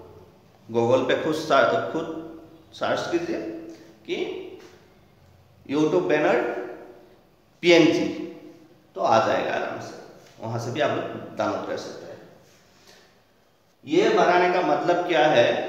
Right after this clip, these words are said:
आप लोग सोच रहे हैं कि ये क्यों बनाना है। मैं एक आसान तरीका से समझाता हूँ। जैसे हम लोगों का घर,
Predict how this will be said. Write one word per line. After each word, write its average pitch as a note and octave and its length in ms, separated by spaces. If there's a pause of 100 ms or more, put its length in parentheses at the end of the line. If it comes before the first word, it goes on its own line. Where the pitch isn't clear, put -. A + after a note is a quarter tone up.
(2000)
आप - 180
लोग E3 100
सोच D#3+ 240
रहे D#3+ 360
हैं D3+ 120
कि D3+ 60
ये D3+ 120
क्यों D3+ 220
बनाना B2+ 300
है। A2+ 260 (1080)
मैं D3 100
एक D3+ 220
आसान E3+ 340
तरीका D#3+ 280
से - 140
समझाता B2+ 440
हूँ। - 460 (380)
जैसे C#3 200
हम E3+ 220
लोगों F3+ 240
का - 60
घर, C3 260